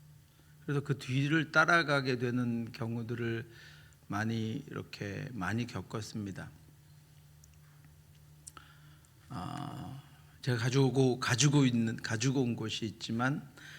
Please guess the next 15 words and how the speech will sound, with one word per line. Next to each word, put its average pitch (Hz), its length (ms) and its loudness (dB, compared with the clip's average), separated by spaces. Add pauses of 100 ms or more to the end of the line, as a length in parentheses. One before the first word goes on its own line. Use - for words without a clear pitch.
(220)
그것들을 131 420 2
행하기 135 460 2
전에 117 500 0 (720)
하나님께서 135 640 0
여러 123 180 0
가지 127 540 2
상황들이나 127 800 0
환경들을, 123 880 0 (480)
아, 104 280 0
바꿔주시고, 127 1160 -2 (1800)
아, 104 160 -4
그래서 110 240 -4
그렇게 151 400 4
이끄시기를 139 960 2
원하시는 127 800 2